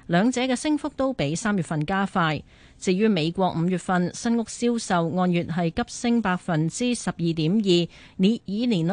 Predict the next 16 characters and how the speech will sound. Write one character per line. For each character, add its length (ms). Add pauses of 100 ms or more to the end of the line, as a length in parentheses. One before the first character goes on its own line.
(140)
計 260
係 120
有 280
七 140
十 140
六 180
萬 300
三 280
千 300
間， 260 (220)
高 160
過 220
市 200
場 200
預 220
期。 340